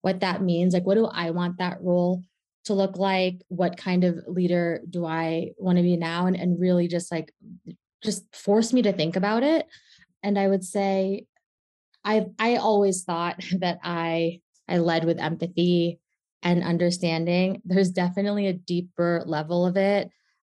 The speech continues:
you know, coming out of leading a company through a pandemic and coming out of your mat leave to lead,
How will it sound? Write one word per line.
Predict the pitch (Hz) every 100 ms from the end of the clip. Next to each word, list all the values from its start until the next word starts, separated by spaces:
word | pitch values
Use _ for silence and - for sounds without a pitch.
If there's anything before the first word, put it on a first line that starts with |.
| _ _ - -
you | 180 175
know, | 165
coming | 175 190 180 175
out | 165 165
of | 165 160 156 160 _ _ _ -
leading | 180 180 170
a |
company | 180 175 175 170
through | 165
a | 170
pandemic | 175 170 165 165 165 165 160 - -
and | 175 165 160 -
coming | - 170 170
out | 160 156 -
of | 156 151 -
your | 170
mat | 170 160 -
leave | 165 160 -
to | 185
lead, | 175 170